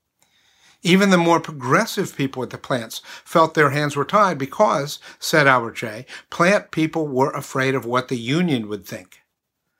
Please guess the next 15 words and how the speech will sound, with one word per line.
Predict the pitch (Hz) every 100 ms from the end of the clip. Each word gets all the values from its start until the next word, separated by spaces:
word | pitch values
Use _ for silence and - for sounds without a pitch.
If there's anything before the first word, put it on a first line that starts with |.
| _ _
The | 117
bottom | 104 127 131
line, | 127 131 151 220 226 _ _ - _ 165
until | 156 208 208
World | 208 202 180
War | 180 170
Two, | - 240 180 185 - _
jobs | 156 160 175 -
went | 160 165 156
almost | 156 147 -
exclusively | 139 - - 190 208 151 107 117 113 - _ _ _
to | -
white | 156 147 147 151
males. | 127 104 - - - _ _ _ _ _ _ _ _ _ -
Then | 135 147 165